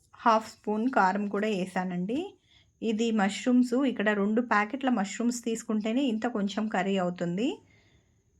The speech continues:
కాబట్టి కారం చూసి వేసుకోండి, ఉప్పు కూడా చూసి వేసుకోండి.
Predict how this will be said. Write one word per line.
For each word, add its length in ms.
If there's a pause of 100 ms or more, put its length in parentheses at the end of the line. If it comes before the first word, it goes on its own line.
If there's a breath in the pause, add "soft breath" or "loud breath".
(140)
కాబట్టి 420 (260)
కారం 340
చూసి 300
వేసుకోండి, 460
ఉప్పు 280
కూడా 180
చూసి 300
వేసుకోండి. 540